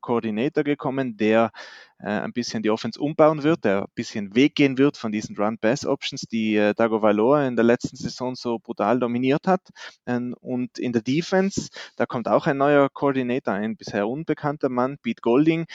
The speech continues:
der wird natürlich unter Saban, sag ich jetzt mal, äh, äh, unter Sabans, äh,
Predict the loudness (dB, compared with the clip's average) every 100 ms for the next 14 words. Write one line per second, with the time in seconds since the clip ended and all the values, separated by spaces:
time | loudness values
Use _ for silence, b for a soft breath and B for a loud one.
0 | B -6 -4 -2 0 2 0 -2 -6 -6
1 | -4 -2 -2 -4 -6 -12 -10 -6 -4 -6
2 | -12 -2 0 0 -2 -6 -8 -12 -16 -16
3 | -20 _ -18 -12 -8 -2 -2 -2 -6 -12
4 | -16 -16 -18